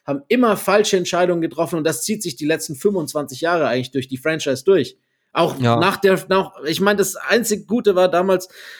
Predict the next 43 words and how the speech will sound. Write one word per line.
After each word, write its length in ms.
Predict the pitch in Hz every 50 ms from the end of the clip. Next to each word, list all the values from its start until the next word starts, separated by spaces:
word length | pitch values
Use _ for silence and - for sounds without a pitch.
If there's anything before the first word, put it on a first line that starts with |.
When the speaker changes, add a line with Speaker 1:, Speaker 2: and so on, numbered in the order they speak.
| - - _ _ -
Speaker 1:
die, 180 | 151 156 156 143
die 140 | 131 151 143
Veteranen 480 | 165 - 160 156 143 131 151 170 180 175
zu 140 | - 180
akquirieren, 480 | 160 156 - 170 156 151 160 165 156 151
die 100 | 151 151
halt 160 | 151 143 131
dann 140 | 143 135 139
den 180 | 143 139 135 -
Titelrun 600 | 175 180 175 165 147 143 147 147 147 143 131 139
mit 220 | 147 139 127 139
Dirk 220 | 151 156 151 151
zusammen 300 | - 147 135 147 143 147 139
den 120 | 139 135
Push 280 | - - 170 165 - -
gemacht 320 | 160 156 160 160 - -
haben, 200 | 180 170 170 170 - - - - -
aber 160 | - 143 160 156
danach 300 | 165 160 175 190 185 127
Speaker 2:
Mhm. 40 |
Speaker 1:
gleich 240 | 175 180 185 - - 185
wieder 200 | 175 180 170 170
Chandler 360 | - 196 202 202 180 160 139
gehen 220 | 127 143 143 139 143
haben 120 | 143 139
lassen 280 | 135 139 143 - 170 143
für 360 | - - 160 151 143 143 135
viel 220 | 135 - 180 160 -
zu, 120 | - 156 - _
also 300 | 147 160 170 190 185 - - - - - - _ _
es 180 | - 165 - -
sind 200 | 240 247 240 -
immer 240 | 247 262 254 233 220
wieder 180 | 214 220 208 190
die 120 | 180 175
gleichen 360 | 165 165 170 185 185 180 170
und 80 | 151 151
wiederkehrenden 540 | 170 180 165 151 - 160 147 139 139 135 127
Fehler. 400 | - 165 170 180 180 175 170 - _ _ _ _ _ _ _
Ähm, 360 | 127 135 135 135 135 139 139 131
Speaker 2:
Ja. 200 | 113 113 117 107 - _ _ _ _ _ _ _
Speaker 1:
irgendwie 340 | - 170 180 160 156 170 175
scheint 440 | - - 160 151 147 147 - -